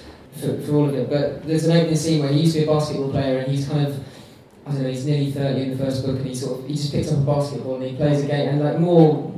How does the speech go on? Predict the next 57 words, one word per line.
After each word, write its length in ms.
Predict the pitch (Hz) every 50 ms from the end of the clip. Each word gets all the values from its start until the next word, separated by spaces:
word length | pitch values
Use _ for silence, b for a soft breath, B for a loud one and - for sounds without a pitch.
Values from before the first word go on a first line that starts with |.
| - - -
there's 160 | 156 156 156
more 180 | 165 170 175 160
beauty 380 | 170 165 165 160 147 147 143
in 60 | 139
that 200 | 139 139 135 -
kind 140 | - 143 135
of 140 | 135 131 - 147
opening 360 | 151 151 139 143 143 139 139
scene 300 | - 151 147 143 139 135
in 60 | 123
that 140 | 127 123 120
book 320 | 147 147 139 120 - - -
than 120 | 127 123
there 100 | 131 131
is 140 | 131 131 135
in 60 | 131
this, 220 | 135 135 123 123 139
you 60 | 135
know. 160 | 135 127 120
It's, 340 | 120 120 - B B B B B B B B B
but 100 | - 147
it's 120 | 151 160 180
brilliant, 360 | 185 185 185 170 147 147 151
and 140 | 151 - 165
he's 160 | 165 160 151
a, 160 | 156 147 -
he's 140 | 170 160 165
a 40 | 165
real 100 | 170 165
stylist 460 | - - 160 160 156 147 143 - -
as 120 | - 143
well, 200 | 151 147 139 139
I 40 | 135
think, 140 | 123 120 120
Updike. 460 | 120 117 - 120 120 117 104 - -
But, 420 | 139 139 - - - - - - - -
and 120 | - 170
he's, 140 | 170 160 160
you 80 | 175 160
know, 100 | 147 143
there 120 | 147 143
are 60 | 143
some 180 | 143 147 151 147
objectionable 580 | 139 - 156 - - - 143 135 131 131 127
things, 320 | 120 135 135 135 131 127 131
and, 140 | 131 - 139
and 140 | 143 143
Rabbit's 340 | 156 160 151 - - - -
not 120 | 156 139 139
necessarily 340 | 139 - 143 139 135 135
a 20 | 135
lovable 320 | 139 139 135 123 135 135
guy 220 | 135 139 139 135 131
the 80 | 123
whole 140 | 123 120 117
time, 280 | - 123 120 117 117 113
but 320 | 135 131 135 135 131